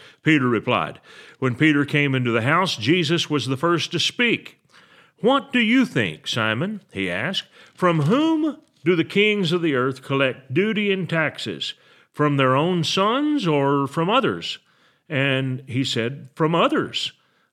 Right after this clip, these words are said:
"Then the sons are exempt," Jesus said. "But so that we may not offend them, go to the lake, throw out your line,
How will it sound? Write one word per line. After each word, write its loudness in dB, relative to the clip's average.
"Then -2
the 0
sons -2
are -2
exempt," -4
Jesus -6
said. -6
"But -2
so 2
that 2
we 2
may 2
not 0
offend -2
them, -4
go 2
to -2
the -2
lake, -4
throw 2
out 0
your -2
line, -4